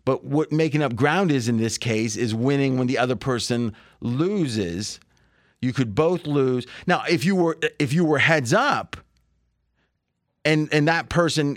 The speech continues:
you knew who he had, I think it would be smart.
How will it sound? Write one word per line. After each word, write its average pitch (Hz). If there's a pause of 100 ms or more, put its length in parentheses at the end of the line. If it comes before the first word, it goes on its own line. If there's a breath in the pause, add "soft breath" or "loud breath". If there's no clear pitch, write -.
(120)
you 156
knew 156
who 139
he 127
had, 113 (420 loud breath)
I 147
think 147
it 151
would 135
be 127
smart. 196